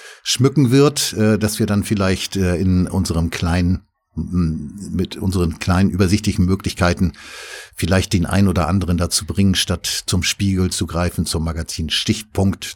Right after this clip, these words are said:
zu greifen. Und, äh, dafür, und, äh, vielleicht kennt ihr hier jemanden, der jemanden kennt oder so,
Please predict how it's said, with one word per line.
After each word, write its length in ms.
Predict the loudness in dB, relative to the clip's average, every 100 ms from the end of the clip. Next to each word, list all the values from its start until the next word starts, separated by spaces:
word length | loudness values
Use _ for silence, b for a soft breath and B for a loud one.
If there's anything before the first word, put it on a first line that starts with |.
| -4
zu 180 | -2 0
greifen. 520 | 0 0 2 0 -2 B B B
Und, 360 | B 4 4 2
äh, 240 | 2 2 2
dafür, 760 | 4 4 4 4 6 6 4
und, 340 | 4 2 2 0
äh, 140 | 0
vielleicht 320 | -2 -4 -4
kennt 200 | 0 0
ihr 120 | 2 2
hier 280 | 2 2
jemanden, 520 | 2 2 2 0 -2 -4
der 100 | -2
jemanden 320 | -2 -2 -4
kennt 260 | -2 -4
oder 220 | -2 -4 0
so, 220 | 0